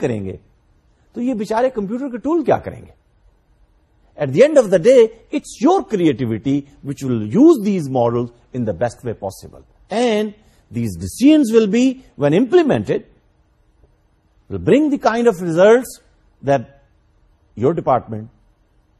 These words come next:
your company will be the market leader. And certainly, the market leader, if it's a company, it's on the basis of the managers like you. So in this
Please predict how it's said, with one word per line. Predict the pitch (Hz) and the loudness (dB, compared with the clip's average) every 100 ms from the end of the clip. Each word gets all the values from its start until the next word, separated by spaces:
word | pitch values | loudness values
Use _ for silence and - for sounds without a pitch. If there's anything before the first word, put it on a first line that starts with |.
| _ _ _ | _ _ _
your | 104 185 | 0 0
company | 202 135 101 104 98 _ _ _ _ | 0 -6 -6 -12 -12 _ _ _ _
will | 117 113 | -8 -6
be | 101 104 | -6 -8
the | 95 | -8
market | 98 - 101 - | -10 -14 -20 -12
leader. | 98 101 - - _ _ _ _ _ _ _ _ _ _ _ _ _ _ | -10 -10 -12 -20 _ _ _ _ _ _ _ _ _ _ _ _ _ _
And | 95 - | -16 -2
certainly, | 202 202 135 127 - _ _ - | 0 2 2 0 -4 _ _ -12
the | 104 | -4
market | 120 185 - 226 180 | 0 0 -2 -12 -4
leader, | 190 180 160 139 | -2 2 2 0
if | 202 214 - _ - | 0 -2 -2 _ -12
it's | 131 - | -12 -10
a | - | -4
company, | 226 - 143 113 110 _ _ _ _ - | -2 -2 -4 -4 -8 _ _ _ _ -8
it's | 165 - | -8 -6
on | 139 | -6
the | 113 85 | -6 -2
basis | 135 143 151 123 | -2 -2 -6 -8
of | 90 | -8
the | 95 | -8
managers | 95 117 113 113 104 - _ - | -6 -6 -6 -6 -8 -14 _ -14
like | 98 92 - | -12 -12 -14
you. | - _ _ _ _ _ _ _ _ _ _ _ _ _ _ _ _ _ _ | -20 _ _ _ _ _ _ _ _ _ _ _ _ _ _ _ _ _ _
So | _ - | _ -10
in | 110 | 0
this | 214 | 0